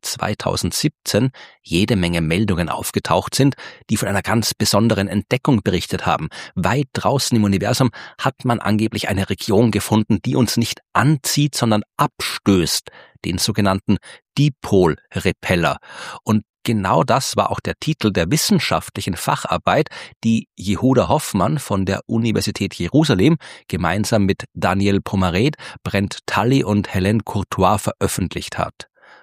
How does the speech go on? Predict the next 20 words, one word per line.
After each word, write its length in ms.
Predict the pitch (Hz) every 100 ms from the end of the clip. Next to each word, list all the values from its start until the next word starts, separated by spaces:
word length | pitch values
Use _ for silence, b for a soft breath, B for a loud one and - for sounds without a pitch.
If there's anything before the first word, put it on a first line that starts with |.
| b
Und 220 | - 101 - -
darin 380 | 101 120 165 143
berichten 480 | - 110 151 - 107
sie 200 | - 139 B B B -
natürlich 400 | - - 98 104
nicht 440 | 95 113 - -
über 140 | 101
die 100 | 95
Entdeckung 460 | 92 87 107 - 98
von 220 | - 95 - -
Antigravitation, 1300 | 110 131 - 95 - 90 90 95 110 - 104 117 156 B B B
sondern 380 | - 135 151 147
von 180 | - 110
der 120 | 95
großräumigen 1000 | - 80 85 131 147 - 95 110 123 117 101
Bewegung 600 | 95 - 87 117 131 123
der 120 | 104
Galaxien 720 | - 85 80 - - 104 127
und 120 | 127
Galaxienhaufen 960 | - 85 85 - 107 110 95 98 - 107